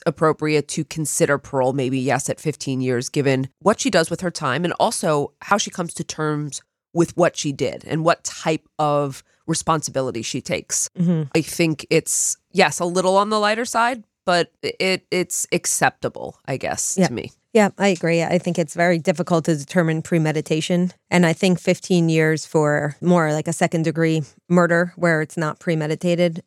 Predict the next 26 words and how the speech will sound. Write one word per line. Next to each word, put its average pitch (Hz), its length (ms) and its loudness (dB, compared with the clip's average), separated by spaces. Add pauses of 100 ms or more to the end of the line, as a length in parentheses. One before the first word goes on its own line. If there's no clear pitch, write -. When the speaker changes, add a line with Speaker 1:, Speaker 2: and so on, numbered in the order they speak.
(120)
Speaker 2:
is 165 180 4
a 165 60 4
little 160 220 2
more 156 180 -2
fair. 147 400 -8 (120)
But 208 120 4
I 233 60 4
agree. 180 340 2
I 160 100 0
would 165 120 0
be 185 120 -2
interested 180 420 -2
to 175 80 0
see. 165 260 2
I 165 120 2
think 185 260 2
there's 175 220 2
a 170 60 0
very 165 280 0
good 165 200 0
chance 160 300 -2
that 160 160 0
she 170 100 0
could 156 160 0
be 165 160 4
rehabilitated 165 880 2